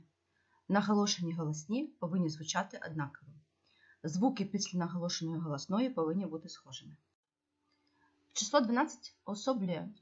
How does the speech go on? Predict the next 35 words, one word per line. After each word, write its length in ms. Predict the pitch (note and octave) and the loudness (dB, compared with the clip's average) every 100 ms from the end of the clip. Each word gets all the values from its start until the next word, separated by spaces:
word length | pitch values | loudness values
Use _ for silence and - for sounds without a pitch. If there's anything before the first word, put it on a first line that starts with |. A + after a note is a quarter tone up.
| _ | _
в 40 | |
першу 220 | A3+ G#3+ G3+ | -4 -4 -2
чергу 300 | C4 B3 A3+ | -4 -4 -4
час 320 | G3+ G3+ - | -4 -4 -2
дванадцять 380 | F3+ F#3 - F3+ | -2 -2 -4 -4
нуль 80 | |
нуль. 220 | E3+ D#3 D#3 - _ _ _ _ _ _ _ _ _ | -4 -4 -8 -14 _ _ _ _ _ _ _ _ _
Початок 360 | - B3+ B3 G#3 | 0 0 2 0
нової 280 | F#3 F#3 F3+ | 0 0 -2
епохи, 360 | - D3+ - F#3 - | -6 -12 -14 -18 -8
коли 200 | G3 F#3+ | -4 -4
із 200 | E3+ E3 | -4 -4
бурі 380 | F3+ F#3 - - | -2 -2 -4 -10
і 60 | |
хаосу 460 | D#3+ A3 B3 G#3+ E3 | -4 0 0 0 -4
виникає 380 | E3+ D#3+ F3 D#3+ | -4 -4 -2 -2
новий 220 | D#3 D3+ | -2 -4
світ, 300 | - - - _ _ _ _ | -6 -12 -14 _ _ _ _
так 120 | F#3 | -4
само 200 | A3 G#3 | 2 2
дванадцять — 360 | E3+ G#3+ A#3 - | 4 2 0 -6
це 80 | G3+ | -2
число 440 | - F3 G#3+ A#3+ - | -2 -2 -2 -4 -6
солдатів 480 | - E3+ E3+ G3+ G3 | -6 0 0 0 -8
революції. 560 | F#3+ F3+ D3+ D3+ - D3+ - _ _ - | -4 -2 -4 -6 -12 -12 -14 _ _ 0
Мимоволі 540 | F#3+ F3 D#3+ G#3+ A#3 | 4 4 4 2 0
напрошується 580 | G3 - F#3 - F#3 - | -2 -2 0 0 -2 -8
асоціація 720 | F3+ D#3+ D#3 F3 A3 - - - | -12 -12 -6 -4 -4 -6 -14 -10
з 40 | |
двадцятьма 600 | D#3+ F3+ D#3 - F3 A3+ - _ - | -6 -6 -6 -6 -4 -4 -8 _ -12
апостолами 580 | D#3 D#3+ F#3 F3 F3 E3 | -4 -2 -2 -4 -2 0
нової, 440 | D#3 C#3+ F3 G#3 - | 0 0 -2 -4 -6
ще 200 | - E3+ | -2 0
незрозумілої 680 | D#3 D#3 D3+ D#3 E3+ E3 | 0 0 2 2 -2 -4
віри. 220 | C#3 B2+ | -6 -8